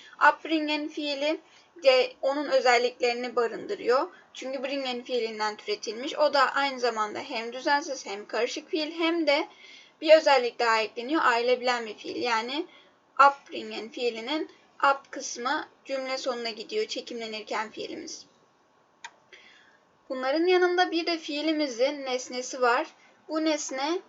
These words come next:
akusatifte bulunuyor. Bunu Yemenden, e, kelimesinden anlayabiliyoruz. Aynı zamanda fiilimiz bir de propozisyona sahip. Bir propozisyonla kullanmamız gerekiyor.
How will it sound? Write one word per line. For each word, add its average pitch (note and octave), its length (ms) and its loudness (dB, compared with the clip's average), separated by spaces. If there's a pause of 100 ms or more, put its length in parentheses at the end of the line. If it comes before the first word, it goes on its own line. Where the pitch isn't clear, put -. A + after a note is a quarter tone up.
akusatifte A#3 720 0
bulunuyor. A3+ 500 -4
Bunu C4+ 180 -4
Yemenden, B3 840 2 (540)
e, - 480 -8
kelimesinden A#3+ 600 -4
anlayabiliyoruz. B3 960 -4 (380)
Aynı E4+ 280 4
zamanda E4+ 420 4
fiilimiz C#4+ 640 -4
bir C4 160 -2
de C4+ 140 6
propozisyona A3+ 760 -4
sahip. D4+ 520 2
Bir B3+ 120 -4
propozisyonla B3 960 -2
kullanmamız A3 600 -6
gerekiyor. A#3+ 640 0